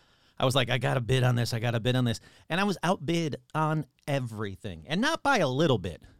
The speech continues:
but by thousands of dollars in some instances. I mean, it was crazy. The amount of money that people were paying for, like, tiny little bits of gold or gold flakes or a little gold coin.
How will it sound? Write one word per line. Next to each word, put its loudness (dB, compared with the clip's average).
but -10
by -2
thousands 2
of -6
dollars 2
in -2
some -6
instances. -8
I 4
mean, 4
it 0
was -2
crazy. -4
The 2
amount -2
of -6
money -2
that -2
people 0
were 4
paying 0
for, -2
like, 0
tiny 0
little 0
bits -6
of -6
gold 0
or -4
gold -10
flakes -4
or -6
a -6
little 0
gold -2
coin. 0